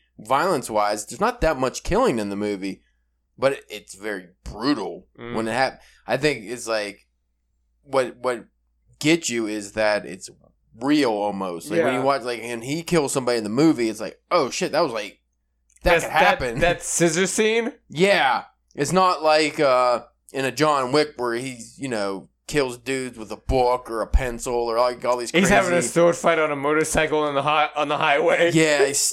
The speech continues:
Speaker 1: fucking shooting people in the face off a horse. Like, that, you're not gonna see that happen. But, you know, a guy gets stabbed with some scissors or some shit.
Speaker 2: Mm.
Speaker 1: Like, that, that could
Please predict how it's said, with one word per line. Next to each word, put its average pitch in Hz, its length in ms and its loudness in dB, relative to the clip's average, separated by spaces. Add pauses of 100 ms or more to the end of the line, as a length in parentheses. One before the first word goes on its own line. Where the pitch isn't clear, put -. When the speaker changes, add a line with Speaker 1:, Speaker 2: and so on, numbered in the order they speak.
(140)
Speaker 1:
fucking 135 240 -2
shooting 147 340 2
people 139 180 2
in 135 80 0
the 120 60 -4
face 135 360 -2
off 123 160 0
a 98 40 -12
horse. 135 420 0
Like, 143 260 -2 (1120)
that, 185 140 -10
you're 254 80 -4
not 277 120 0
gonna 135 120 -6
see 180 180 -6
that 131 200 2
happen. 101 420 -6 (340)
But, 139 260 2
you 175 100 -2
know, 107 200 -2
a 107 60 -2
guy 143 200 -2
gets - 480 -8 (140)
stabbed 127 480 -4
with 104 80 -14
some - 140 -18
scissors 107 420 -4
or 104 60 -14
some 104 240 -12
shit. 107 260 -8
Speaker 2:
Mm. 98 40 -12
Speaker 1:
Like, 101 180 -10
that, 135 240 -6
that 147 160 -6
could 139 160 -18